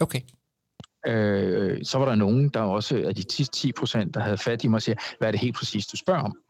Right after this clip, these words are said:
Speaker 1: Ja.
Speaker 2: Øh, fordi de anede ikke, hvad det var. Og dem har jeg selvfølgelig været, øh, behjælpelig med, om de skal have fat i et hostingfirma, I T-leverandører, om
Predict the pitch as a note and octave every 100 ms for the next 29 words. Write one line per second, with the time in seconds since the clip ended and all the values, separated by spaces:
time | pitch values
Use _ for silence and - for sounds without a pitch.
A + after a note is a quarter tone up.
0 | _ _ A2+ G2+ - - - - - -
1 | - - C3+ G#2+ G2+ A#2 A2+ A2 F#2+ G2+
2 | G2 F2+ G2 F2+ F#2+ - - C3+ C3 A#2
3 | C3 G#2+ - - C#3 C3 G#2+ G#2 G2 G2
4 | F#2 G2+ G#2+ G2+ E3 D#3 C#3 A2+ G#2 A2+
5 | - G#2 G#2 - - A2 - A2 G#2 G2+
6 | A#2 A#2 - A#2 - G#2+ G2+ G#2 - C3
7 | B2+ A#2 G2+ G2 G2+ G#2 G#2 G2 G2+ G2+
8 | - G2